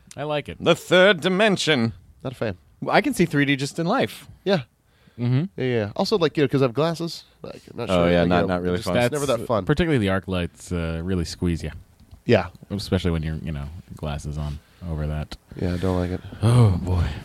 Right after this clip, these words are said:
Speaker 2: I've been, uh, playing, what was it that you were playing that you loved?
Speaker 1: Uh, Injustice.
Speaker 2: Injustice,
Speaker 1: Gods Among
Speaker 2: yeah,
Speaker 1: Us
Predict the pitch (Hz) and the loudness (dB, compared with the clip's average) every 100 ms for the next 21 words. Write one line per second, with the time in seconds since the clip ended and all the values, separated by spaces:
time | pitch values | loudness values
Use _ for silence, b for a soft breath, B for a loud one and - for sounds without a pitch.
0 | - 101 98 107 104 95 92 90 82 _ | -8 -4 0 2 4 4 2 0 -4 _
1 | - - 101 95 95 90 - - - 165 | -14 -4 -2 0 -2 -4 -8 -20 -10 -6
2 | 254 254 233 214 208 202 196 196 196 190 | -4 -2 -2 2 2 2 4 4 2 0
3 | 190 190 - - - _ _ _ - 117 | 0 -2 -6 -20 -20 _ _ _ 4 6
4 | 113 110 107 98 90 92 - 180 190 196 | 6 4 2 0 0 -6 2 4 6 4
5 | 180 147 90 143 101 | 2 0 4 4 2